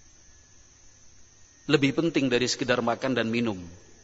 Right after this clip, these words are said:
Kalau makan dan minum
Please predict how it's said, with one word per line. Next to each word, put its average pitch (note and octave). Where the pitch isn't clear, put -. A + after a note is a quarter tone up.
Kalau A2
makan C#3+
dan C3
minum B2+